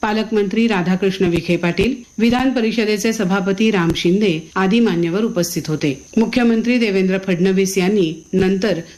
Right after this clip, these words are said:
कर्डिले कुटुंबाची भेट घेऊन त्यांचं सांत्वन केलं. तर श्रोते हो, हे होतं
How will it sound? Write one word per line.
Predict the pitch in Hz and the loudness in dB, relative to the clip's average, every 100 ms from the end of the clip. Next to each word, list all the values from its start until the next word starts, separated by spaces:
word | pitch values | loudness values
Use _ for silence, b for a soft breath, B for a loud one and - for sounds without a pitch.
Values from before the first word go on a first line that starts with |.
| - | -4
कर्डिले | 208 208 233 240 | -2 0 2 0
कुटुंबाची | 240 190 190 190 180 185 | -2 -2 0 2 0 0
भेट | 175 160 208 | -2 0 0
घेऊन | 196 185 151 | 0 0 0
त्यांचं | 151 - - 180 175 196 | -4 -10 -4 0 0 0
सांत्वन | 196 165 147 156 156 | -2 -2 -2 -2 0
केलं. | 156 147 143 - - | 0 -2 -4 -6 -4
तर | 240 | -2
श्रोते | 247 240 202 240 | -2 -2 0 0
हो, | 240 311 - - | 0 -2 -6 -12
हे | - 247 | -4 0
होतं | 240 294 240 214 | 0 0 -2 -4